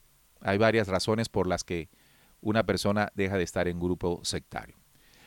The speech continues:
La segunda, o el segundo problema, son los problemas de confianza, ¿sí?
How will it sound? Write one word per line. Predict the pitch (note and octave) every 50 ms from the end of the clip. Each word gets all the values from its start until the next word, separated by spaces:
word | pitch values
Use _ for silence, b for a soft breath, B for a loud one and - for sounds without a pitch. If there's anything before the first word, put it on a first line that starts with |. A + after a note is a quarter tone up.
| b b b
La | A2+ A#2 A#2+
segunda, | - F3+ E3+ D#3+ E3+ D3 B2 A2+ B2+ D3 D#3+ D#3 - _ _ _ _ _ _ _ _ _ _ _ _ _ _ _ -
o | - F#2+
el | G2
segundo | - - G2 F#2 G#2+ B2+ C3 C3+ A2
problema, | - C#3 C3+ B2+ A2+ A2+ A#2 A2+ A#2+
son | - - - G#2 F#2+
los | G#2 G#2 -
problemas | - G#2 G2 F2+ F2 F#2 F#2+ F2+
de | G#2+ G#2
confianza, | - - A#2+ A#2 A2 A#2+ - D3+ D#3+ D3+ D3 B2 G2 E2 - - D#2 C#2+ - _ _ _ _ _
¿sí? | - - A2+ B2 D#3 G#3